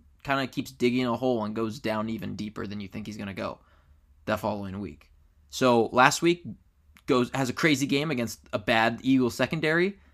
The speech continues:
I think that means that, I think it signals a revert to the mean this week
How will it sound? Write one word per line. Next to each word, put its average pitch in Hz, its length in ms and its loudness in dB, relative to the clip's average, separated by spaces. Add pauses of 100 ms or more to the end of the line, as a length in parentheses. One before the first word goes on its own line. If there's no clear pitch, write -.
(300)
I - 60 -8
think 117 220 -6
that 113 120 0
means 113 300 -4
that, 95 240 -4
I 110 60 -2
think 135 160 -2
it 117 80 -6
signals 123 380 0
a 117 60 0
revert 110 360 -2
to - 100 -16
the 110 60 -8
mean 107 240 -6
this 104 160 -12
week 95 320 -12